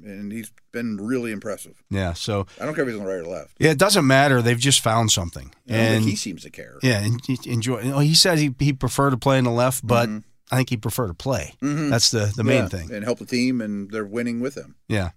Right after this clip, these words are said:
Speaker 2: And it just goes to show, like, he, you know, he, early in training camp and throughout training camp, he credited Dan Moore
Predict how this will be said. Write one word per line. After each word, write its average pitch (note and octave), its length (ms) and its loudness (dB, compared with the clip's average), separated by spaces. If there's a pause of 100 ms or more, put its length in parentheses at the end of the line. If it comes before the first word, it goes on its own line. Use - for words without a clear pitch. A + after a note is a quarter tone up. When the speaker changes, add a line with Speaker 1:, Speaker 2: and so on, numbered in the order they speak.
(480)
Speaker 2:
And D3 160 0
it - 20 -2
just A3+ 160 2
goes G#3+ 160 2
to C#3+ 60 2
show, D3 260 4
like, A#2+ 200 2
he, D3 300 0
you D3 100 4
know, A2+ 100 4
he, A#2+ 140 0 (100)
early D3 280 0
in B2+ 60 2
training C3 340 0
camp G#2+ 280 -2
and F#2+ 80 -6
throughout A#2 240 0
training G2+ 300 -2
camp, F#2+ 260 -4
he B2 100 -2
credited G#2+ 460 -2
Dan G#2+ 260 0
Moore G2+ 460 0